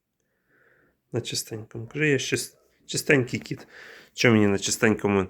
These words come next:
не можна полежати? На крісло на своє не йде, щоб дивитися в вікно. Говорить. Лігся.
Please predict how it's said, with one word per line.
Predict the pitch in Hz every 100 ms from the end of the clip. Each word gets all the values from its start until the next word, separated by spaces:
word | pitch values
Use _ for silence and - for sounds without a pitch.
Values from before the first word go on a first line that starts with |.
| _ -
не | 110
можна | 104 90 -
полежати? | - 95 92 85 - - _ _ _ _ _ _ _ _ _ _ _ _ - - _ -
На | 113
крісло | 123 117 - 107
на | 104
своє | - 107 104
не | 107
йде, | 110 139 143 _ _
щоб | - -
дивитися | 98 95 95 -
в | 92
вікно. | 92 95 95 - _ _ _ _ _ _ _ _ _ _ _ _
Говорить. | - 104 110 _ _ _ _ _ _ _ _ _ _ _ _ 175 - 180
Лігся. | 156 -